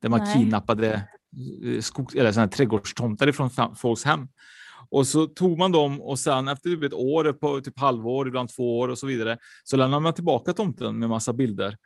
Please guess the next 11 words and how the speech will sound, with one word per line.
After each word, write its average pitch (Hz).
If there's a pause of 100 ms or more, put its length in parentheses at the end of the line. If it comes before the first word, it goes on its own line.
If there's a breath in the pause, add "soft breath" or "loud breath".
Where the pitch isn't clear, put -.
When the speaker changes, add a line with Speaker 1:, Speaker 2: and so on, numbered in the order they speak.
(180 soft breath)
Speaker 1:
som 135
den 110
hade 117
varit 120
på 117
sin 117
lilla, 123
ena 127
lilla 117
resa 151
då. 117